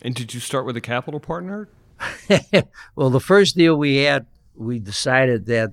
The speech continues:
Speaker 2: there was no capital partner in nineteen eighty-nine and nineteen ninety for
Speaker 1: Doing business there?
Speaker 2: for
Speaker 1: Yeah.
Speaker 2: how you gonna find people to do business there? So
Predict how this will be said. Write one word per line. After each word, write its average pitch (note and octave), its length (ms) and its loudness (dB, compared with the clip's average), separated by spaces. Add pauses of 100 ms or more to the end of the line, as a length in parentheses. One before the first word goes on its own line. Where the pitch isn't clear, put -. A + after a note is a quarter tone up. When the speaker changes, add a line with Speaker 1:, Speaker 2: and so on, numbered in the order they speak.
(140)
Speaker 2:
there A#2 300 -6
was C#3+ 300 0
no A2+ 160 0
capital G#2+ 520 -4
partner G2+ 600 -6
in F#2 200 -8
nineteen G#2 480 -6
eighty-nine G2+ 680 -6
and G2 120 -6
nineteen G2 500 -8
ninety G2+ 560 -6 (220)
for A2 720 -4 (160)
Speaker 1:
Doing A2+ 240 -10
business A#2+ 360 -12
there? D3+ 100 -10
Speaker 2:
for C#3 120 -14
Speaker 1:
Yeah. G#2+ 460 -8
Speaker 2:
how A#2 80 0
you C3 220 0
gonna C3 100 -4
find B2+ 680 -4
people B2+ 360 -6
to B2+ 80 -4
do B2+ 200 -4
business C3+ 520 -6
there? - 240 -16 (360)
So C3 640 2